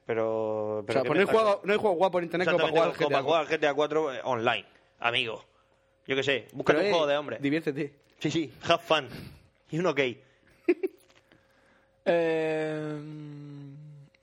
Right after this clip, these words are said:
Speaker 3: <clears throat> a ver, Josa nos manda un vídeo que dice que nos va a gustar mucho, pero no lo he visto. Entonces, pf, ya luego lo vemos y eso. Gracias, Josa.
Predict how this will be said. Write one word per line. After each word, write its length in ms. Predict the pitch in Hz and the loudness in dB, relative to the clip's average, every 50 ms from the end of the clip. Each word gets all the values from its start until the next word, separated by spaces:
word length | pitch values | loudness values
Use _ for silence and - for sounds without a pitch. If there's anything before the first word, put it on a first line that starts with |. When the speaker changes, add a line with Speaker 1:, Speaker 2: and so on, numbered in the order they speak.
| _ - | _ -8
Speaker 3:
<clears throat> 640 | 220 226 - 214 208 196 180 165 156 143 135 127 - - - _ | -8 -6 -4 -4 -4 -4 -4 -6 -6 -8 -10 -12 -14 -20 -20 _
a 140 | - 123 127 | -10 -6 -4
ver, 200 | 131 131 117 107 - | -4 -4 -6 -6 -10
Josa 500 | - - 175 185 185 - 214 214 214 208 | -6 0 0 0 2 2 0 0 0 0
nos 120 | 185 160 | -2 -2
manda 320 | 160 170 185 185 190 185 | -2 0 0 2 0 0
un 160 | 175 160 151 156 | 0 -2 -2 -2
vídeo 300 | 170 170 165 175 180 160 | -2 0 0 0 -2 -2
que 100 | 151 143 | -4 -4
dice 200 | 143 139 156 143 | -4 -4 -4 -4
que 120 | 139 139 | -4 -4
nos 140 | 135 123 123 | -4 -2 -2
va 240 | 135 135 135 135 131 | 0 0 0 -2 -4
a 40 | |
gustar 300 | 127 120 117 - - 113 | -6 -8 -6 -4 -4 -4
mucho, 260 | 110 110 107 - - - | -4 -6 -12 -14 -14 -12
pero 320 | - 107 107 117 123 120 - | -12 -12 -10 -12 -14 -16 -14
no 180 | - 127 127 127 | -8 -6 -4 -4
lo 60 | 117 | -4
he 20 | |
visto. 240 | 113 117 117 - - _ | -4 -8 -12 -16 -20 _
Entonces, 420 | _ - 117 - - 120 - - - _ | _ -20 -16 -12 -10 -10 -10 -12 -16 _
pf, 400 | - - - - _ - - 92 | -20 -20 -20 -20 _ -18 -10 -4
ya 140 | 131 127 | -4 -2
luego 220 | 120 117 113 107 101 | -2 -2 -4 -6 -6
lo 100 | 104 110 | -6 -6
vemos 280 | 113 107 104 - - - | -6 -6 -8 -12 -16 -16
y 20 | 117 | -16
eso. 140 | - 117 | -10 -6
Gracias, 300 | 123 143 160 147 151 139 | -2 -2 0 0 0 0
Josa. 240 | - 175 139 127 - | 0 -2 -2 -4 -8